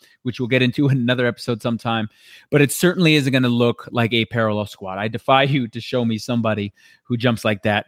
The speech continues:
who is a, who is a very good jumper. They don't exist. Now, with that being said, I do think that there are some benefits to heavy squatting, right? There, there is, um, i-, if you, if you work off of percentages like a lot of coaches do,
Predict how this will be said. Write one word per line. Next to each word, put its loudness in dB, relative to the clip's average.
who -4
is -4
a, -2
who -4
is -2
a -2
very 0
good -8
jumper. -16
They 4
don't 2
exist. -10
Now, -4
with 4
that 4
being 4
said, 2
I 4
do -2
think -2
that -2
there -4
are 2
some -2
benefits 0
to 4
heavy -2
squatting, -2
right? -6
There, -4
there -2
is, -2
um, 2
i-, -2
if -4
you, -6
if -10
you -4
work -4
off -2
of -4
percentages -2
like -4
a -4
lot 2
of -4
coaches -8
do, -6